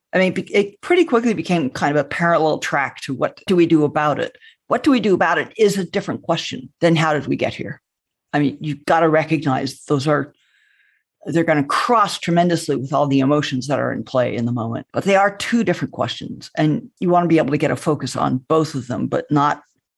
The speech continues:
get them too much polluting each other. So the primary value of digging into how the hell did this happen on Hubble was the discovery that the way the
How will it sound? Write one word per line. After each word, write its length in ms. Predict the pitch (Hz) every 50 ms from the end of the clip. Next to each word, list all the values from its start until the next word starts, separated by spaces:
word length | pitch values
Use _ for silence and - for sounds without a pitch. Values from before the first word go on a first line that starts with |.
| _ _ _ _ _ _ -
get 180 | 170 160 -
them 220 | 147 139 139 131 - -
too 180 | - - -
much 480 | 214 160 139 - - - - - - - _ _ _ _ _ _ _ _
polluting 400 | - 233 233 226 233 214 170 147
each 140 | 131 - -
other. 260 | 127 - - - - - _ _ _ _ _ _ _ _ _ _ _ _ _
So 180 | - - 220 185
the 160 | 180 190 - - - -
primary 640 | - - 247 254 262 262 240 226 208 185 185 180
value 760 | 156 160 143 147 151 147 147 147 147 143 143 143 139 131 - -
of 240 | 143 139 135 147 -
digging 320 | - 165 139 147 139 147
into 840 | 143 139 135 143 143 - - 135 135 135 131 131 131 123 120 123 - _ - - - - _
how 220 | - - 165 170
the 80 | 156 143
hell 200 | 139 139 139 131
did 160 | 123 123 -
this 180 | - 127 117 -
happen 520 | - 131 131 131 - - - - - - _
on 160 | 123 120 117 135
Hubble 560 | - - 226 - 151 135 123 104 117 143 - _ _ _ _ _ _ _ _ _ _ _ _ _ _ _ _ -
was 460 | 170 170 170 165 156 151 - - _ _ _ _
the 140 | - 175 175
discovery 640 | 165 160 156 - - - - 214 208 185 185 165 165
that 360 | 156 - - - 165 160 160 -
the 80 | 147
way 380 | 147 147 175 175 180 185 185 175
the 360 | 170 - 160 156 151 147